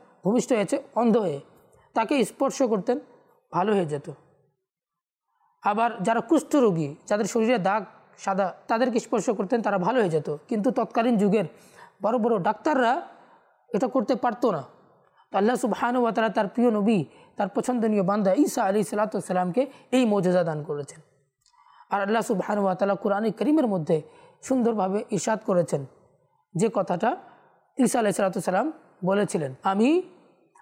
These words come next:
আল্লাহ তাআলার নির্দেশক্রমে জন্মান্ধ রোগীকে, কুষ্ঠ রোগীকে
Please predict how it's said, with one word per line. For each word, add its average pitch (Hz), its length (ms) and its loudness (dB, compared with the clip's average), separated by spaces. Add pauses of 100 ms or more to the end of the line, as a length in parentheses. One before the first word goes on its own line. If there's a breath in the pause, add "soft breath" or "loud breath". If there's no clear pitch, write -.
আল্লাহ 233 320 0
তাআলার 226 440 0
নির্দেশক্রমে 208 840 0 (680)
জন্মান্ধ 233 400 2
রোগীকে, 294 460 4 (440)
কুষ্ঠ - 260 0
রোগীকে 247 560 2